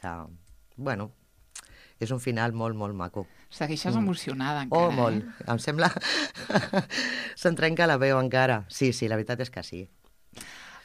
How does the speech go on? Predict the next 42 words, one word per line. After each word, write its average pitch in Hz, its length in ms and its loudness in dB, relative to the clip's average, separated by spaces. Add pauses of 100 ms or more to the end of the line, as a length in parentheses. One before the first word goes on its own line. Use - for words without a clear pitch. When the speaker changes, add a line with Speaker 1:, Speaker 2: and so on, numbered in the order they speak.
(160)
Speaker 2:
Am, 147 720 0
clar, 180 240 -4
com 170 160 0
es 202 80 -6
canalitza 220 560 -2
tota, 123 380 -8 (100)
tot 165 160 -4
aquest 151 320 -10
èxit? 143 400 -8
Perquè 156 220 -10
ho - 20 -6
podem 151 240 -2
dir 190 80 6
així 175 320 2
ja. 143 220 -4 (180)
Clar, 147 160 0
és 143 80 -4
el 147 80 -2
que 156 80 -2
dèiem 156 240 0
al 143 80 -4
principi, 147 580 -2
arribar 147 380 2
i - 20 4
moldre 151 600 2
de, 147 180 0
Speaker 1:
Mm. 123 80 -4
Speaker 2:
de 151 100 2
la 143 140 0
Carla. 135 540 -6
Ah, 131 360 -6
Eva, 147 360 0 (160)
clar, 170 320 -2 (500)
co-, - 120 -12
com 175 160 -2
es 196 120 0
pot 208 160 0
encarrilar 165 720 0
ara 143 300 -2 (100)
el 151 80 -6
futur 147 380 -4
de, 139 100 -4